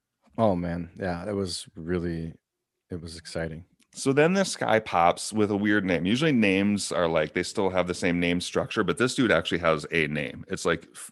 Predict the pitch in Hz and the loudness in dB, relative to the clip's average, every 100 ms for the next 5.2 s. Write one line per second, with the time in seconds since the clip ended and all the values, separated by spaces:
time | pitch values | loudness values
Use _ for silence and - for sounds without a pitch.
0 | - - 110 98 87 82 71 - 76 - | -10 2 4 4 2 0 -2 -2 -2 -2
1 | 73 85 80 80 78 76 78 73 73 73 | -2 -2 0 0 0 -2 -4 -8 -8 -8
2 | 69 71 73 80 78 90 - _ _ _ | -8 -8 -6 -2 0 0 -6 _ _ _
3 | _ _ _ _ - 95 - 147 - - | _ _ _ _ -6 -4 -6 -14 -18 -2
4 | 90 95 95 95 95 104 104 110 104 117 | 0 2 4 6 6 4 0 0 0 -2
5 | 120 | -4